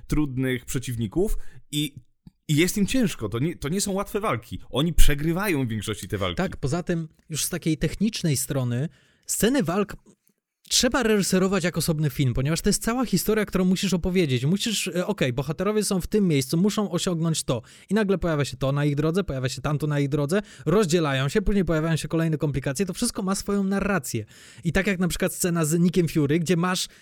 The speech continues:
Speaker 2: całą dramaturgię tej sceny rozłożoną, prawda? To jest, to jest osobny film w filmie. I to wszystko jest jasne i klarowne.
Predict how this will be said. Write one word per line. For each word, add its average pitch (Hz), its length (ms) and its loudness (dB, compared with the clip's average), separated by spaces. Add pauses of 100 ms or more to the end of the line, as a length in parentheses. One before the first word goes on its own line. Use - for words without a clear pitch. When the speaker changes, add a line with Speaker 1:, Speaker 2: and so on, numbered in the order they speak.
(460)
Speaker 2:
całą 214 340 2
dramaturgię 185 580 2
tej 175 140 2
sceny 170 340 2
rozłożoną, 139 680 0
prawda? 135 380 -2
To 185 100 0
jest, 170 140 0
to 196 60 2
jest 190 220 0
osobny 214 480 0
film 180 380 2
w - 40 -14
filmie. 120 560 -2 (380)
I 156 80 -2
to 170 100 0
wszystko 214 300 0
jest 180 120 0
jasne 175 280 0
i 156 60 0
klarowne. 147 420 -2